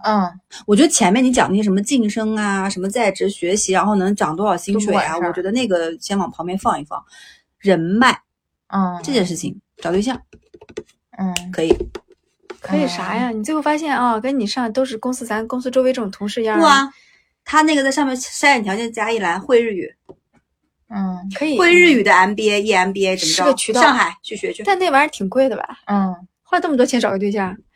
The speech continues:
Speaker 1: 值啊。
Speaker 3: 也不能说不值，也有可能是值的。
Speaker 2: 首先会日语就已经筛选到一，一堆人了。
Speaker 1: 嗯。
Speaker 2: 对吧？
Speaker 1: 嗯。
Speaker 2: 然后再学这个，就说明他有上进心。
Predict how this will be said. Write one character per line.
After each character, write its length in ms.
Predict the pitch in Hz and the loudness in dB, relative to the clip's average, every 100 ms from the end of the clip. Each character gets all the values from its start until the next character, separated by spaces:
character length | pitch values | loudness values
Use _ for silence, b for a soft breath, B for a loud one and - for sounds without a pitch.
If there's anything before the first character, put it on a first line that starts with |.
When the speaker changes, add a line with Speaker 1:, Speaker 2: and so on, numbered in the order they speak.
| b b | b b
Speaker 1:
值 100 | - | -2
啊。 300 | 196 190 180 | 2 4 2
Speaker 3:
也 80 | 185 - | 0 -6
不 80 | |
能 140 | 311 311 | -6 -6
说 160 | 330 330 _ | -6 -10 _
不 120 | 233 | -12
值， 240 | - - 311 _ _ _ - | -10 -14 -18 _ _ _ -10
也 100 | 311 | -8
有 40 | |
可 140 | - 202 | -8 -10
能 60 | |
是 120 | 220 233 | -10 -12
值 200 | - - | -14 -12
的。 120 | 233 | -8
Speaker 2:
首 100 | 185 | -4
先 160 | 247 | -4
会 220 | 262 302 269 | -2 0 0
日 120 | 247 | -2
语 220 | 185 - _ | -4 -6 _
就 160 | - 226 | 2 2
已 40 | |
经 160 | 180 202 | 4 0
筛 220 | 208 220 | 0 0
选 120 | 214 | 0
到 120 | 175 165 | -2 -4
一， 180 | 190 - _ _ _ _ _ - | -6 -10 _ _ _ _ _ -6
一 80 | |
堆 220 | 196 202 185 | 2 4 4
人 120 | - | 0
了。 220 | - - _ - | -8 -14 _ -8
Speaker 1:
嗯。 480 | 196 190 180 190 - - | -2 -2 -4 -10 -14 -6
Speaker 2:
对 100 | 196 | 0
吧？ 240 | 170 196 | 0 -2
Speaker 1:
嗯。 100 | 196 | -6
Speaker 2:
然 80 | 185 | -2
后 80 | 214 | 0
再 160 | 220 208 | 2 2
学 240 | - 175 | 0 -2
这 140 | 185 180 | 0 -2
个， 100 | 170 | -4
就 80 | 190 | -4
说 100 | 190 | -4
明 80 | |
他 100 | 190 | -4
有 60 | 185 | -4
上 200 | 208 202 | -4 -4
进 100 | 185 | -4
心。 260 | 190 208 | -4 -6